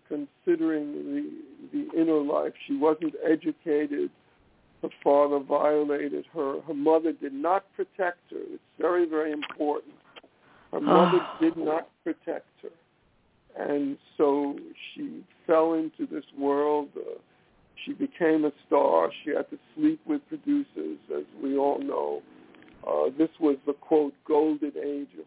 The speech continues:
Speaker 1: Hollywood, which was not really made of gold.
Speaker 2: Yes. Yes, it sounds like that's true. So do you see, do you ever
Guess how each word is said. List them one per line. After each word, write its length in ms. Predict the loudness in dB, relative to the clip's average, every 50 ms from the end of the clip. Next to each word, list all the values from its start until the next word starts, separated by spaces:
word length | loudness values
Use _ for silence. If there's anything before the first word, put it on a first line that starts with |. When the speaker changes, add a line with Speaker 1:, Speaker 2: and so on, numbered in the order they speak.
| _ -8
Speaker 1:
Hollywood, 640 | -6 -2 -2 0 0 -2 -4 -6 -8 -10 -12 -12 _ -14
which 140 | -14 -14 -14 _ -18 -20 -20 -20 -20 _ _ _ _ _ _ _ _ _ _ _ _ -12
was 100 | -12 -10 -4
not 260 | -4 -2 -2 -2 -4 -6
really 260 | -4 -4 -2 -2 -4 -6
made 380 | -6 -6 -8 -8 -8 -8 -10
of 60 | -12 _ _ -10
gold. 300 | -6 -4 -4 -4 -6 -10 -12 _ _ _ _ _ _ _ _ _ _ _ _ _ -20 -20 _ -20 -14
Speaker 2:
Yes. 360 | -6 -2 2 2 2 2 0 -2 -6 -16 -18 -20 -20 -20 -20 -20 -20 -18 -18 -16 -8 -6
Yes, 220 | -4 -4 -4 -6 -6 -8
it 100 | -8 -4 2
sounds 240 | 2 4 4 4 2 0
like 160 | 0 0 2
that's 200 | 2 0 0 0 -2 -12 -16 -10 -6
true. 300 | -4 -2 -2 -2 -4 -8 _ -20 -20 -18 -18 -16 -16 -16 -16 -16 -18 -18 -20 _ -4 2
So 400 | 4 6 6 6 4 4 0 -4 _ _ _ _ _ _ _ _ _ _ _ _ _ _ _ _ _ _ _ _ -14 -6
do 80 | -4
you 100 | -4 -4 -4 -4 0
see, 160 | 0 0 0
do 100 | 0 0
you 80 | 2 2
ever 160 | 2 2 0